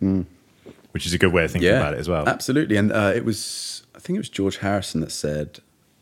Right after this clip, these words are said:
Speaker 1: I could be wrong, it might have been John Lennon, it was one of the Beatles. Um, <laughs> and it's in Rick Rubin's book, he says it as well, um, that they're like, when you're writing that song,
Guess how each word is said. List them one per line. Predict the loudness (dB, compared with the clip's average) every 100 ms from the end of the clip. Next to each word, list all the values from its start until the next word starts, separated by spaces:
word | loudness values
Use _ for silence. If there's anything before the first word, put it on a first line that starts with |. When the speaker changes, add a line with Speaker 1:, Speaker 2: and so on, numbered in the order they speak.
| _ _ -14
Speaker 1:
I |
could | -8 -4 -2
be | 0
wrong, | -2
it | -2
might | -4
have | -4
been | -8
John | -6 -6
Lennon, | -4 -6
it | -10 -20 -20 -20 _ -4
was | -2
one | -2
of | -2
the |
Beatles. | -4 -6 -14 -18 -8
Um, | -4 -2 -4 -4
<laughs> | -2 0 0
and | 0 0
it's | -2 2
in | 2 2
Rick | 0
Rubin's | 0 0 0
book, | 0 -2
he |
says | -2 -4 -2
it |
as | -4 0
well, | 0 0 0
um, | -2 -2 -8 -18 -20 -20 -20 _ -2
that | 0
they're | 2
like, | 4 2 0
when | 0
you're | 2 4
writing | 2 2 0
that | -2
song, | 0 0 0 -4